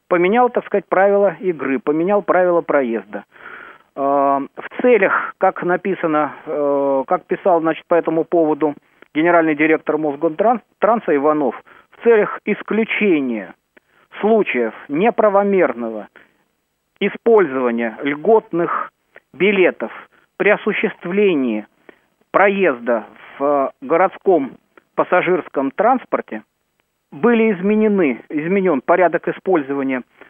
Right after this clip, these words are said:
социальных карт и временных еди-, единых социальных билетов, установлено,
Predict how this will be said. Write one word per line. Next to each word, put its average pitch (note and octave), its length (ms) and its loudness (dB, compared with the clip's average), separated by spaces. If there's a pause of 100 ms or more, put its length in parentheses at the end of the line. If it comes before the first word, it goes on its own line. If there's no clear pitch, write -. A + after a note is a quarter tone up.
(180)
социальных D#3 640 0
карт A#3+ 260 2 (220)
и E3 100 0
временных D3+ 500 0
еди-, D3+ 480 -2
единых D#3 460 -2
социальных D3 540 -2
билетов, F#3+ 400 0 (720)
установлено, G3+ 840 2